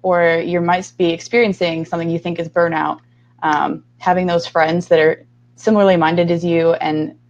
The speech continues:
can kn-, know where you're coming from, I think is really important to help yourself have as little bit of burnout as you can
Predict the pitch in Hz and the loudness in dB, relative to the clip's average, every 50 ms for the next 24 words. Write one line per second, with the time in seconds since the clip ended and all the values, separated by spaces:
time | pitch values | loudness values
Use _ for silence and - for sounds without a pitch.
0 | _ _ _ _ _ - 180 175 165 165 165 - 185 180 175 190 185 175 170 180 | _ _ _ _ _ -6 -4 -2 -2 -2 -2 -2 -2 -2 0 0 0 2 2 4
1 | 175 170 170 - 175 160 165 170 180 - - 196 196 202 202 - 170 - 170 170 | 4 2 2 2 -2 0 0 -2 -2 0 2 2 2 2 0 -4 -4 -4 -2 -2
2 | 165 165 165 170 165 160 160 156 - 175 160 156 170 160 - - - - 170 160 | -2 0 2 2 2 2 0 0 0 0 0 0 -2 -4 -6 -10 -2 0 2 2
3 | 151 156 - _ _ _ _ _ _ _ _ - 196 190 - 185 180 - 180 160 | 2 0 -2 _ _ _ _ _ _ _ _ -2 -2 -2 -2 -4 -2 0 0 0
4 | 156 - _ _ _ _ _ _ _ _ _ - - - 170 170 175 165 170 180 | 0 -4 _ _ _ _ _ _ _ _ _ -16 -6 -2 0 0 0 2 2 2
5 | 185 175 175 175 170 160 160 156 - 165 156 151 147 - - 151 147 156 147 - | 2 4 4 4 4 4 2 0 0 0 2 2 2 2 0 -2 -4 -6 -8 -4
6 | - 180 165 160 156 147 151 151 151 | -4 -2 0 2 2 2 0 -2 -6